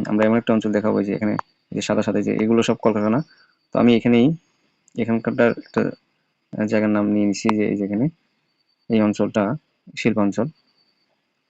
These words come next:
হ্যাঁ, এই কারণে সিডনি এই অঞ্চলটা যেখানে দেখাচ্ছি,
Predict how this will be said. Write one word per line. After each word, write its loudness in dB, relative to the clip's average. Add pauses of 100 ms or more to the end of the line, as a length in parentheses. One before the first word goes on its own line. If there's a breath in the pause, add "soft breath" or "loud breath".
(1080)
হ্যাঁ, 0
এই 0
কারণে 2 (160)
সিডনি -2
এই 2
অঞ্চলটা -2 (640)
যেখানে -2
দেখাচ্ছি, -2